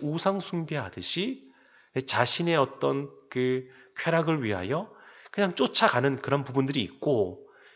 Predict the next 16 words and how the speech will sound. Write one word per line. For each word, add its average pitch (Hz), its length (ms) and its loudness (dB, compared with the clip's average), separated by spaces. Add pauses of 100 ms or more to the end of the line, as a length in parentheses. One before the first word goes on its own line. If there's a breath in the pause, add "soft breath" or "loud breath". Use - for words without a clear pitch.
(120 soft breath)
그리고 220 240 6
이것은 170 460 2
그만큼 254 580 6
하나님이 208 380 2
싫어하신다는 180 680 4
겁니다. - 300 -8 (760 soft breath)
하나님이 247 500 6
원하시는 139 460 6
것은 156 260 0
거룩함입니다. 101 920 -2
거룩함. - 520 -10 (720 loud breath)
그리고 185 240 10
이러한 156 400 12
음란함을 165 500 6
행할 139 280 4
때 160 380 2